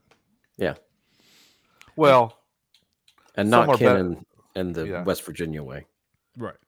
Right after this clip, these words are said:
Speaker 3: Right. Not, not K I N. Yeah. We're not Kin.
Speaker 1: <laughs> No.
Speaker 3: And Sam
Speaker 2: Mm-hmm.
Speaker 3: is a Barbie girl in a Barbie world. Vector?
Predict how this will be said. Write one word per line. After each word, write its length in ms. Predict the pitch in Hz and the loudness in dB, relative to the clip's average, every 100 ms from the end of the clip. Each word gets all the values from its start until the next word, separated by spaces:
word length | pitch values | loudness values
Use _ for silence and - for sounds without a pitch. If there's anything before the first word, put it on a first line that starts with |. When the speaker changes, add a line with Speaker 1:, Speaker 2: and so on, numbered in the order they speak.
| - | -16
Speaker 3:
Right. 240 | 113 95 | -12 -12
Not, 380 | 101 120 98 104 | -10 -10 -10 -10
not 200 | 143 127 | -10 -8
K 280 | - 151 120 | -6 -4 -4
I 160 | 120 | -6
N. 300 | 98 87 - - - | -10 -10 -14 -10 -12
Yeah. 100 | 90 78 - - _ - - - | -12 -20 -20 -20 _ -6 -2 0
We're 100 | - | 0
not 180 | 135 127 | 0 -4
Kin. 460 | - 139 117 87 339 359 | -6 -4 -4 -4 -10 -10
Speaker 1:
<laughs> 960 | - _ _ _ _ _ _ _ _ - | -16 _ _ _ _ _ _ _ _ -10
No. 160 | 80 - - - - _ _ _ | -8 -10 -18 -20 -20 _ _ _
Speaker 3:
And 160 | 170 165 | -8 -8
Sam 560 | - 302 262 127 170 - _ _ _ _ _ _ - | -8 -8 -4 -4 -6 -12 _ _ _ _ _ _ -18
Speaker 2:
Mm-hmm. 260 | 123 135 156 _ - | -16 -14 -16 _ -4
Speaker 3:
is 240 | 185 196 | -2 -2
a 80 | 196 | -4
Barbie 420 | 180 180 170 175 | 0 0 0 -6
girl 600 | 151 190 160 113 127 127 _ 160 | -6 -4 -2 -4 -6 -10 _ -10
in 180 | 151 | -6
a 80 | 151 | -4
Barbie 380 | 131 131 113 117 | -4 -2 -2 -4
world. 480 | 113 143 110 78 78 _ _ _ _ 107 | -6 -4 -4 -8 -18 _ _ _ _ -16
Vector? 460 | 95 90 117 139 | -14 -14 -16 -18